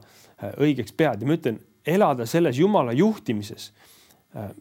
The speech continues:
teades, et tegelikult see muudab, äh, mitte ainult meie olevikku, vaid ka igavikku, on kõige parem rõõmusõnu või evangeelium, äh, mida,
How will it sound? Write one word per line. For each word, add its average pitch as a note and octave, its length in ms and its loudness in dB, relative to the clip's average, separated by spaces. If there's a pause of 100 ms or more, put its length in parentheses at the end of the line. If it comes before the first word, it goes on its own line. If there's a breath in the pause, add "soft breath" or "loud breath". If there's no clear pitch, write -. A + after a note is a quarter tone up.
(140)
teades, D#3+ 480 4
et A2+ 160 -12
tegelikult B2 400 0
see C3 120 0
muudab, D3+ 440 2 (120)
äh, A2+ 240 -2
mitte F3 200 0
ainult E3 220 0
meie A#2+ 140 -2
olevikku, C#3 600 2
vaid A#2 200 -4
ka A2+ 100 -4
igavikku, G#2+ 640 -2 (460 soft breath)
on A#2+ 200 -4 (440)
kõige F3 300 4
parem D3+ 400 2 (140)
rõõmusõnu D3+ 640 2
või B2 100 2
evangeelium, B2 640 0 (480 loud breath)
äh, G#2 160 -8 (320)
mida, B2+ 320 -2